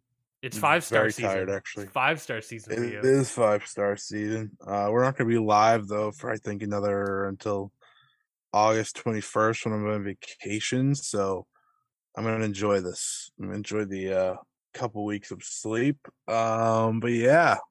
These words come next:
Speaker 2: yeah, we're here. The busiest wrestling weekend of the year that's not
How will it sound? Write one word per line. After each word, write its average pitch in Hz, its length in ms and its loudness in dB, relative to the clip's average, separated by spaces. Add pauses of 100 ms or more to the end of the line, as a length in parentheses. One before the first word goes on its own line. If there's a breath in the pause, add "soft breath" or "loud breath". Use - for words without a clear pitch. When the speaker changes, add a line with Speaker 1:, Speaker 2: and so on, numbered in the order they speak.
(160)
Speaker 2:
yeah, 135 240 0
we're 107 160 2
here. 151 500 2 (520 soft breath)
The 120 100 0
busiest 147 800 2 (160)
wrestling 139 500 2
weekend 139 300 2
of 123 140 2
the 110 120 -2
year 120 400 2
that's 127 240 0
not 113 280 -2